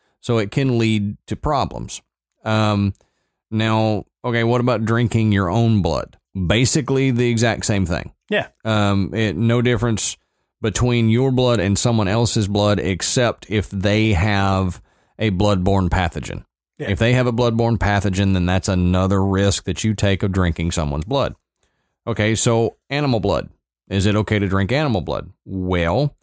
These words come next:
Speaker 1: in small amounts, like in blood sausage or some of the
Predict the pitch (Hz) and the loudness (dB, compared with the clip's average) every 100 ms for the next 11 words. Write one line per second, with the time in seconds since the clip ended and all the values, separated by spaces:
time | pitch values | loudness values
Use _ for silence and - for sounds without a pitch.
0 | _ _ _ _ - 127 110 - 143 160 | _ _ _ _ -4 -2 0 0 0 2
1 | 185 160 143 104 87 - - 117 107 107 | 2 2 0 0 -2 -4 -6 -2 0 0
2 | - 110 110 101 95 117 117 104 113 110 | -2 -2 0 2 2 0 0 0 0 0
3 | 101 117 107 98 95 - 104 101 98 98 | 0 0 0 -2 -6 -6 -2 0 2 2
4 | 92 - _ _ _ - 131 123 117 110 | 0 -2 _ _ _ -4 0 2 0 0
5 | 113 107 104 95 98 101 101 101 101 98 | 0 2 2 -2 -2 0 2 0 0 -2